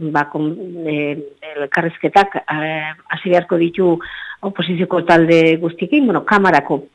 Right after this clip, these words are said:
eh, talde guztiekin, gaur bertan, gaur goizean, eh, batzartzekoa da, eh, Katalunian Komu eta Podem taldearekin, eh, eh, baita P S Z-rekin ere, eta atzo gauean Roger Turren Kataluniako telebistan, eh, elkarrizketatu zuten,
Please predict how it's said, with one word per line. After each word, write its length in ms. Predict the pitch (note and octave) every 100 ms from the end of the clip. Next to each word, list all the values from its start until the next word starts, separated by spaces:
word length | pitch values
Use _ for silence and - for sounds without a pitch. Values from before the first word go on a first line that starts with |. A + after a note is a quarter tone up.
| _ C4
eh, 380 | D3+ D3 C3 D3+ -
talde 520 | E3 D#3+ D3+ D3 C3 D#3
guztiekin, 680 | F3 E3+ - F3 E3+ A#3 A3+
gaur 300 | F3+ E3 D#3
bertan, 480 | D#3 D3+ E3+ D#3 C#3+ C#3 D3 D3+
gaur 180 | D#3+ D3+
goizean, 560 | D3+ - G3+ E3 D3+ - - - -
eh, 240 | D#3 D#3+ D#3
batzartzekoa 600 | D3+ - F3 F3+ - D3
da, 540 | D#3+ D#3 C#3+ D3+ F3 -
eh, 260 | D#3 C#3 C3+ C#3
Katalunian 540 | D#3+ D3+ E3 E3 D3+
Komu 340 | D3 E3 F3+
eta 220 | E3+ E3+ D3
Podem 540 | D3+ D#3+ D#3 D3 D3 D#3 -
taldearekin, 720 | D#3+ D#3 D3+ D#3 - A3+ D4 - - - -
eh, 400 | D#3 D3+ D3 C#3+
eh, 180 | D3+ C#3+
baita 380 | D#3+ D#3+ E3 D3+ D#3+
P 220 | D#3 D#3
S 160 | F#3 E3+
Z-rekin 360 | D#3 C#3+ E3 D#3+
ere, 280 | D#3+ G#3 B3+ - _ - -
eta 480 | D3+ D#3+ D#3+ E3 -
atzo 480 | D#3 - E3 D#3
gauean 560 | D#3+ D3+ E3 E3+ F3 D3+
Roger 280 | D3+ C#3+ E3
Turren 520 | E3+ E3+ E3 D#3 D3+
Kataluniako 560 | D#3 D3+ E3 D#3 D#3 D3+
telebistan, 720 | D#3 D#3 D#3 - E3 D#3 D3
eh, 300 | C#3+ - B2+
elkarrizketatu 680 | D#3+ E3+ E3+ F3+ E3 F3+
zuten, 380 | F3 G#3+ G3+ G#3+